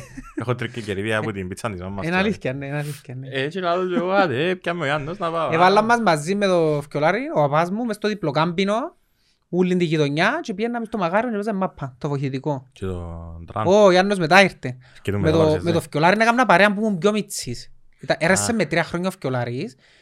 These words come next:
Speaker 2: και εγώ έκανα παρέα μαζί τους, ήμουν μιτσής, ήμουν τύπου δώδεκα και εκείνοι ήταν δεκαπέντε, όταν τους εγνώρισα άλλο πώς. Και πήγαινα και λαλούσα της μάνας μας, "Τον να έρθει πισίνα μαζί μας,
Speaker 1: Α,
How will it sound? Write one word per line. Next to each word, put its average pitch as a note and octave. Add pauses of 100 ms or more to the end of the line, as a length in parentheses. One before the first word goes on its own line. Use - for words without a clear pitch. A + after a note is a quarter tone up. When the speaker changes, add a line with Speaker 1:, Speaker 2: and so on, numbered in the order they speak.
(300)
Speaker 2:
και -
εγώ D#3
έκανα G#3+
παρέα A#3+
μαζί F#3
τους, G3+
ήμουν A3+
μιτσής, D#3
ήμουν E3+
τύπου E3+
δώδεκα E3+
και F3
εκείνοι D#3
ήταν D#3
δεκαπέντε, C#3
όταν C#3
τους C3
εγνώρισα B2+
άλλο A#2
πώς. F#3+ (560)
Και F3+
πήγαινα F#3+
και G3+
λαλούσα F3+
της D#3+
μάνας D#3+
μας, D#3+
"Τον D#3
να C#3+
έρθει D3
πισίνα C#3+
μαζί B2
μας, C#3
Speaker 1:
Α, -